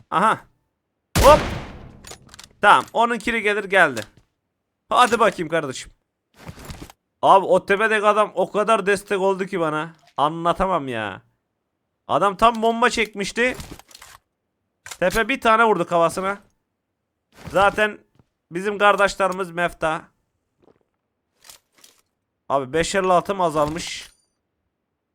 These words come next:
Şu kardeşlerden bir beş elli altı çeksem güzel olur. Sisleri güzel attım da. Başka sis kalmadı ya.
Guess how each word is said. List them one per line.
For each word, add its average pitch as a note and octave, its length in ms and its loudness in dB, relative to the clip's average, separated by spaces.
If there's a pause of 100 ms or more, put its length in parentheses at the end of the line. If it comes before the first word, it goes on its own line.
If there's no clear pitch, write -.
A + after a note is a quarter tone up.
(640)
Şu - 220 -16
kardeşlerden F#3 640 -2
bir F3 140 -6
beş F#3+ 220 -2
elli F3+ 160 -2
altı E3+ 180 -2
çeksem F3+ 400 -6 (360)
güzel D3 260 -6
olur. E3 400 -4 (2500)
Sisleri G#3+ 460 -2
güzel G#3+ 280 0
attım B3 400 0
da. C4 140 0 (1800)
Başka F3+ 320 -2
sis A3 220 -12
kalmadı F#3 420 -2
ya. B2+ 380 -2